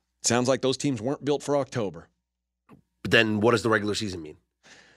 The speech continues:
Speaker 1: I don't know. I've seen a lot of N F L teams. I mean, the Patriots went sixteen and oh in the N F L and didn't win the Super
Speaker 2: Sure.
Speaker 1: Bowl.
Speaker 2: I,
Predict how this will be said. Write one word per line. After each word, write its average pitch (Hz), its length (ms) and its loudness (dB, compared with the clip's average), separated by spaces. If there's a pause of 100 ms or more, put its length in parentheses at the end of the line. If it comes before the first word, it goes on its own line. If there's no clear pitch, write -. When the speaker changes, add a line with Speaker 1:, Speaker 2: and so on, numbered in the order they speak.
(160)
Speaker 1:
I - 60 -10
don't 175 100 0
know. 165 300 -4
I've 147 60 -6
seen 165 160 0
a - 20 4
lot 156 160 4
of 156 60 2
N 156 80 0
F 147 100 -2
L 156 140 2
teams. 143 200 -2
I 139 140 2
mean, 139 180 0
the 135 80 0
Patriots 156 400 0
went 139 140 -2
sixteen 151 320 0
and 139 80 0
oh 143 100 0
in 135 60 -2
the 117 100 -4
N 110 80 -2
F 104 140 -4
L 110 80 2
and 110 100 -2
didn't 120 140 0
win 117 80 0
the 110 80 -2
Super 123 160 2
Speaker 2:
Sure. - 240 4
Speaker 1:
Bowl. - 80 -16 (160)
Speaker 2:
I, - 40 2